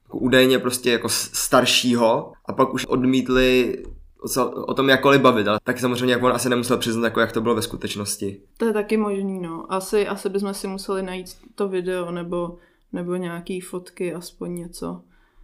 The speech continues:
Speaker 2: Ale <laughs> teď, teď k tomu víc neřeknu už.
Speaker 1: No, tímhle se dostáváme, eh, k současné vládě. Teda jako, ačkoliv se slavil úspěch, eh, jejího zvolení, tak právě z hlediska jako životního prostředí a klimatu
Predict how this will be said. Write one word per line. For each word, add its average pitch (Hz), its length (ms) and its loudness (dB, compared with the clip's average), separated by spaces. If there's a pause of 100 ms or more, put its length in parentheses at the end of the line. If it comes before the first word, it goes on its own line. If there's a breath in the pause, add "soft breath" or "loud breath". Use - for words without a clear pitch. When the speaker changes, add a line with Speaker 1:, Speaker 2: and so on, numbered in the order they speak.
(400)
Speaker 2:
Ale 175 220 -4 (120)
<laughs> 240 120 2
teď, 247 360 4
teď 214 200 4
k - 20 -12
tomu 214 200 4
víc 233 160 4
neřeknu 196 640 0
už. - 220 -14 (100)
Speaker 1:
No, 123 180 2
tímhle 135 240 2
se 143 80 4
dostáváme, 131 720 2 (540)
eh, - 160 -10
k - 60 -6
současné 123 520 0
vládě. 113 560 0 (440)
Teda - 160 -2
jako, 107 160 -4 (120)
ačkoliv 135 360 2
se 135 140 0
slavil 127 680 4 (200 loud breath)
úspěch, 127 640 0
eh, 113 300 0
jejího 127 260 2
zvolení, 117 760 -2 (120)
tak 127 340 0
právě 135 300 6
z 127 40 0
hlediska 131 640 2
jako 120 200 -4
životního 123 460 -2
prostředí 123 480 -4
a - 60 0
klimatu 127 720 2